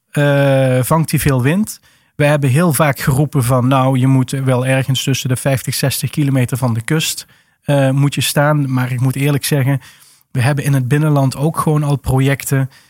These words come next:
eh, waarbij toch genoeg wind is en waar je toch een goede business case krijgt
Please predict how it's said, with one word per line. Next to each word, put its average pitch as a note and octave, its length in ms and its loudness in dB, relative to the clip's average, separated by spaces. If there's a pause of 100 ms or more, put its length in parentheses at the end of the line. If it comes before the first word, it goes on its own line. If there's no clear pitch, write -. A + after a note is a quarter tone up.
(180)
eh, C3 280 -2
waarbij B2 420 0
toch F#3+ 200 -4
genoeg E3 300 0
wind C#3+ 300 0
is C3 260 -2
en C3+ 120 -2
waar B2+ 140 0
je A#2 120 -4
toch D#3+ 160 -2
een D3+ 80 2
goede C3 260 0
business C3 420 -2
case B2+ 340 -2
krijgt B2 500 -4